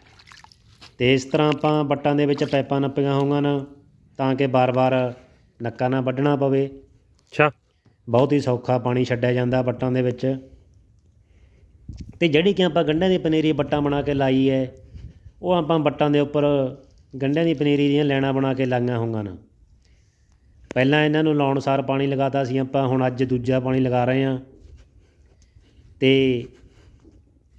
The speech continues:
Speaker 1: ਇਸ ਪਨੀਰੀ ਨੇ ਬਹੁਤ ਜ਼ਿਆਦਾ ਤਰੱਕੀ ਕਰਨੀ ਹੈ ਕਿਉਂਕਿ ਜਿਹੜੀ ਆਪਣੀ ਵੱਟਾਂ ਉੱਪਰ ਲਾਈ ਹੁੰਦੀ ਹੈ ਪਨੀਰੀ,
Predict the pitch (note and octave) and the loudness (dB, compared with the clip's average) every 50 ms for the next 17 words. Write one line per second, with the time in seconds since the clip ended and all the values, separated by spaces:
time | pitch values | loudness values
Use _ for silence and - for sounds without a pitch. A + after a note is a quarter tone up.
0 | - - - - - - - C3 C#3 C3 D#3+ C#3 C#3+ D3 D3 D3+ D3+ D#3 D#3 D#3+ | -20 -20 -20 -20 -12 -2 2 2 2 2 2 2 2 4 4 4 4 2 2 2
1 | D#3+ D3 C#3 C#3+ E3+ D3 C#3+ D#3 D3+ D3 D#3 C#3+ D#3 D3 C3+ - D3+ C#3+ B2+ C3+ | 0 0 0 0 0 0 0 0 0 0 0 0 -2 -2 -2 -2 -2 -2 -2 -2
2 | B2+ A#2 A#2 A#2 A#2+ A2+ A#2+ C3 C3+ C3 D3 C#3 D3 D3 D#3 D3+ D3 C#3 A#2+ C#3+ | -2 -2 -2 -2 -4 -2 -2 -2 -2 0 0 0 0 2 2 2 0 0 0 0
3 | C#3+ C3+ B2+ C3 C3 - C#3 C#3 C#3 C3+ - C#3 C3+ C3+ C3+ C3 C3+ C3 A#2+ B2+ | 0 0 0 -2 -2 -2 -2 -2 -2 -2 -2 -2 0 0 0 2 2 2 0 0
4 | B2+ B2+ B2+ B2+ B2 B2+ B2+ B2 B2 B2+ B2+ B2 B2 | 0 0 0 -2 -2 -2 -2 -2 0 0 0 -2 -4